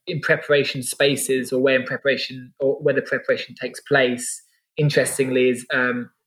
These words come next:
often a kind of chaotic kind of coming together of materials.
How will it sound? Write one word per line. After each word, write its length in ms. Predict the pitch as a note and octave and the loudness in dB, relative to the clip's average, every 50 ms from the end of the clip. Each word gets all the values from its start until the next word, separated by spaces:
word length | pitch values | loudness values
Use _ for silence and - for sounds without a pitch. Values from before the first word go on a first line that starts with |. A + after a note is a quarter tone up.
| _ _ _ - - - - _ _ _ _ _ _ _ - | _ _ _ -18 -18 -18 -18 _ _ _ _ _ _ _ 0
often 420 | D#3 C#3+ C3 - - - D3 C3+ C3 | 2 2 2 2 0 0 0 0 0
a 40 | |
kind 220 | - - C3 B2+ D#3 | -2 -2 -4 -2 -2
of 120 | D3 - - | -4 -4 -4
chaotic 720 | - C#3 C3+ C3+ C3+ B2+ - - - B2+ A#2+ - - - - - - | -2 2 2 4 4 2 0 0 0 0 0 0 -2 -12 -12 -10 -8
kind 100 | C3+ C3+ | -6 -6
of 100 | - - | -6 -4
coming 320 | - C#3 C3 C3 C3 B2 | -4 -4 -2 -2 -4 -6
together 440 | - C3 A#2 C3+ C3 A#2+ B2+ B2 B2 | -4 0 2 4 4 4 4 4 4
of 160 | B2 A#2+ B2 | 2 2 -2
materials. 960 | B2+ A#2+ - - - C#3 C3+ B2+ B2+ B2+ B2 B2 B2 B2 A#2+ B2 - - - | -6 -8 -4 2 4 4 4 4 4 2 2 2 0 0 -2 -6 -10 -14 -18